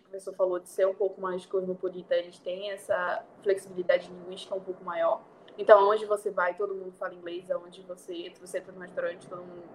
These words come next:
entende, né? E você também escuta línguas de muitos, de muitos lugares. É, na universidade, a gente recebe muitos alunos de Erasmus, que é um pro-,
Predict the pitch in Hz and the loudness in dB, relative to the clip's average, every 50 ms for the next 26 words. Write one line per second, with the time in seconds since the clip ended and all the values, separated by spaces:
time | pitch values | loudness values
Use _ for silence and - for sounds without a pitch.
0 | 175 175 170 - 175 175 180 185 190 196 - - - - - - - - - - | -18 -18 -16 -16 -16 -16 -16 -18 -20 -20 -20 -20 -20 -20 -20 -20 -20 -20 -20 -20
1 | - 185 180 175 180 185 185 185 - - 208 202 196 190 190 - - 262 285 294 | -18 -12 -8 -6 -6 -4 -4 -4 -4 -2 -2 -2 -2 -4 -4 -6 -10 -10 -6 0
2 | - 226 214 208 202 202 208 196 185 185 - - - 175 180 185 180 175 175 180 | 0 0 0 0 -6 -10 -8 -8 -8 -8 -8 -12 -18 -18 -18 -16 -16 -14 -16 -16
3 | 180 - 180 175 - - - - - - - - - - - - - - - 208 | -14 -12 -12 -12 -14 -16 -20 -20 -20 -20 -20 -20 -20 -20 -20 -20 -20 -16 -14 -14
4 | 190 190 - 190 190 190 175 165 165 170 175 202 - - - - - - - - | -14 -14 -14 -16 -12 -4 2 4 4 4 4 0 -4 -10 -18 -20 -20 -20 -20 -20
5 | - - - 175 175 175 185 185 208 214 220 226 220 - - 190 185 190 214 220 | -4 4 6 6 6 6 2 -2 -4 0 -2 -2 -2 0 0 0 2 2 0 -2
6 | 214 214 208 - 208 202 - 240 240 196 - 208 190 196 190 185 196 214 233 214 | -2 -8 -8 -8 -10 -20 -18 -12 -12 -8 -6 -6 -6 -6 -8 -12 -12 -14 -16 -18
7 | 208 214 214 220 220 202 190 185 185 185 202 220 208 202 190 - - _ _ _ | -18 -16 -8 -2 0 0 0 0 0 -2 -2 -6 -8 -14 -20 -20 -20 _ _ _
8 | _ _ _ _ - 190 185 185 190 190 - 202 190 190 190 | _ _ _ _ -2 -2 0 0 -4 -6 -2 0 0 0 0